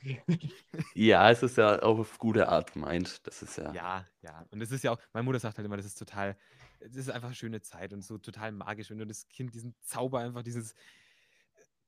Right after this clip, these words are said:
Speaker 1: Ja,
Speaker 3: totale,
Speaker 1: so
Speaker 3: to-, totale Euphorie, total, du, du freust dich total, du, du checkst überhaupt nicht, wie ist das jetzt passiert, dass da diese Geschenke unter den
Speaker 2: Ja.
Speaker 3: Baum gekommen sind. Und
Speaker 1: Du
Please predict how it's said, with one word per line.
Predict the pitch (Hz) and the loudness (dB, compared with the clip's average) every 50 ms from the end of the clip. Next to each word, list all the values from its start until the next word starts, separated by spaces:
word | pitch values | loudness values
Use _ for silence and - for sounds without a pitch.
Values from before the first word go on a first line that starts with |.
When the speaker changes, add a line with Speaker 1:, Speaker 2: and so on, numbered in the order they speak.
| _ _ _ _ _ _ _ | _ _ _ _ _ _ _
Speaker 1:
Ja, | - - 104 104 101 104 107 113 117 | -6 0 4 8 10 12 12 12 12
Speaker 3:
totale, | 113 107 151 160 160 160 160 156 151 139 _ _ - | 10 6 0 0 2 2 2 0 -2 -6 _ _ -12
Speaker 1:
so | - 147 | -12 -12
Speaker 3:
to-, | |
totale | - - 143 - - 143 160 160 151 - | -10 -10 -10 -8 -4 -2 -2 -2 -2 -2
Euphorie, | 156 156 - - 143 147 165 156 | -2 -4 -4 -4 -4 -4 -4 -4
total, | 135 143 135 156 156 156 156 151 | -4 -6 -6 -4 -2 -2 -2 -2
du, | 147 147 | -4 -6
du | - - | -10 -10
freust | - - - 156 175 - | -8 -4 -2 -2 -2 -2
dich | 165 156 | -4 -6
total, | - 139 156 151 | -6 -6 -6 -6
du, | 147 139 | -6 -6
du | 143 143 139 _ - | -8 -12 -16 _ -10
checkst | - 190 185 - - | -8 -8 -8 -8 -8
überhaupt | 170 160 175 196 185 - | -8 -4 -4 -4 -4 -2
nicht, | 180 185 - - | -4 -4 -4 -4
wie | 147 160 | -4 -4
ist | 185 - | -4 -6
das | - 165 | -6 -6
jetzt | 185 185 - | -6 -6 -6
passiert, | - 190 175 - 208 165 | -6 -8 -6 -6 -6 -6
dass | 160 156 | -6 -4
da | - 175 | -4 -4
diese | 160 165 180 | -4 -4 -6
Geschenke | 180 196 190 - 233 220 214 208 | -6 -6 -4 -4 -4 -4 -4 -2
unter | 190 180 | -2 0
den | 180 175 | 0 0
Speaker 2:
Ja. | 175 | 0
Speaker 3:
Baum | 180 - | 0 -2
gekommen | 104 101 101 - 160 156 160 | -2 -2 -2 -2 -2 -4 -6
sind. | 156 160 160 143 | -10 -12 -14 -14
Und | 139 - _ | -16 -12 _
Speaker 1:
Du | - 107 | -6 -6